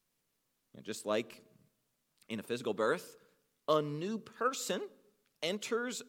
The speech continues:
the world. That's what happens spiritually when someone becomes a Christian. A transformation takes place in their heart that's so radical that, uh, they are now essentially a different person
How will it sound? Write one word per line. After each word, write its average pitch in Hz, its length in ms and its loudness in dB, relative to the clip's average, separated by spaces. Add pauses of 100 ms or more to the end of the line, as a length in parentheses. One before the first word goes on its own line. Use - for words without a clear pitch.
the 156 200 6
world. 139 680 2 (840)
That's 311 160 -6
what 359 100 -4
happens 370 260 -4
spiritually 440 440 -2
when 147 180 0
someone 247 500 -2
becomes 190 680 -6 (320)
a 220 60 -4
Christian. - 420 -10 (460)
A 254 60 2
transformation 285 1200 -4
takes 294 280 -4
place 262 380 -2
in 247 180 -2
their 247 200 -2
heart - 240 -2
that's - 200 -2
so 349 640 0
radical 349 500 2 (680)
that, 190 320 2 (580)
uh, 139 260 0
they 147 460 4
are 185 180 4
now 180 400 2 (100)
essentially - 500 0
a 196 120 0 (200)
different 214 420 2 (160)
person - 500 -10